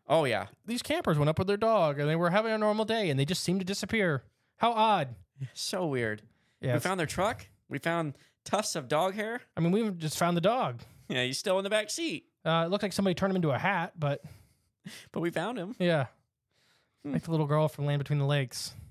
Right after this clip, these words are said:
Speaker 1: Yeah,
Speaker 2: Turned
Speaker 1: yeah,
Speaker 2: into a Christmas
Speaker 1: exactly.
Speaker 2: ornament.
Speaker 1: Exactly. But yeah, that's Tom's
Speaker 2: I don't
Speaker 1: another
Speaker 2: like it.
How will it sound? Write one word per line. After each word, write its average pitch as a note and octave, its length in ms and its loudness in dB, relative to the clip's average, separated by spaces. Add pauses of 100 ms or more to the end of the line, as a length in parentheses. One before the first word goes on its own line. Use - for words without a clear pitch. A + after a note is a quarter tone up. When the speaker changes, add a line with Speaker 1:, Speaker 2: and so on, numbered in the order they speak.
Speaker 1:
Yeah, C3+ 540 0 (100)
Speaker 2:
Turned A2+ 120 -6
Speaker 1:
yeah, E3 40 2
Speaker 2:
into D3 160 4
a C3+ 80 2
Christmas G#2+ 200 2 (160)
Speaker 1:
exactly. G2 100 -2
Speaker 2:
ornament. A#2+ 320 -2 (240)
Speaker 1:
Exactly. A2 640 -4 (720)
But A#2+ 100 2
yeah, F#3 160 2
that's - 340 -2 (420)
Tom's G3 500 -4 (380)
Speaker 2:
I D3 80 -6
don't E3+ 100 2
Speaker 1:
another D3+ 120 4
Speaker 2:
like A#2+ 120 0
it. A#2 160 -8